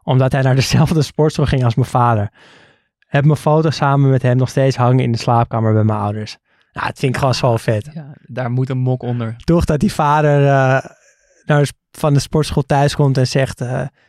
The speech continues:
Speaker 1: de rechtsbuiten van Ajax, die zit in dezelfde sportschool." En dat hij dan heel graag met hem op de foto wil. Echt
Speaker 2: Tuurlijk.
Speaker 1: genieten. Echt leuk. De mop, eh, mok komt jouw kant op. Mail even naar mart at afc-, eh, at F C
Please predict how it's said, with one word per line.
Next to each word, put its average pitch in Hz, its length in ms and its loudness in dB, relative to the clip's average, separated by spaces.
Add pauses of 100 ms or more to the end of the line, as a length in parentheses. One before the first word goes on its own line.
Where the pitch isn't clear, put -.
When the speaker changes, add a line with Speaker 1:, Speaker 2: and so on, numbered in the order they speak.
Speaker 1:
de - 100 -12
rechtsbuiten 160 500 -8
van 170 160 -6
Ajax, 165 300 -12
die 170 100 -4
zit 185 160 -4
in 180 60 -2
dezelfde 180 440 -6
sportschool." 170 480 -2
En 139 60 2
dat 139 140 -4
hij 143 240 -2
dan 147 140 0
heel 143 160 4
graag 139 260 0
met 143 100 0
hem 135 140 2
op 135 100 4
de 127 60 2
foto 127 340 0
wil. 113 120 -2
Echt 131 80 -2
Speaker 2:
Tuurlijk. 139 200 2
Speaker 1:
genieten. 131 280 0 (380)
Echt 175 180 0
leuk. 131 220 0
De 139 60 2
mop, 170 340 0
eh, 147 280 2
mok 151 220 2
komt - 300 -4
jouw 139 220 0
kant 165 300 0
op. 202 160 -2
Mail 151 300 4
even 160 220 -2
naar 147 140 2
mart 143 380 0 (600)
at 135 200 -2
afc-, - 220 -2 (200)
eh, 147 260 0 (100)
at - 260 -2 (240)
F - 40 -8
C - 40 -4